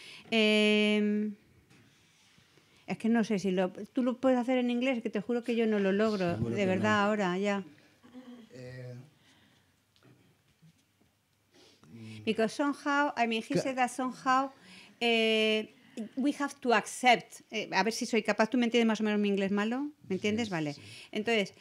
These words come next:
Speaker 1: somehow, to, in order to transcend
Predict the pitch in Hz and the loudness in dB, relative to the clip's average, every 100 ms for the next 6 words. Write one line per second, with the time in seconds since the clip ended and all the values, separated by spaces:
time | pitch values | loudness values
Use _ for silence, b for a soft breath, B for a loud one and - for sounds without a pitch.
0 | b b - 269 262 - 262 262 277 - | b b -4 0 0 0 2 2 0 -6
1 | _ - 240 - 240 233 240 277 330 226 | _ -6 -6 -2 0 2 2 2 2 0
2 | 185 - 214 - - 247 254 247 - - | -2 -4 -8 -8 -6 -2 -2 -6 -12 -6
3 | 240 226 175 | -2 -2 -4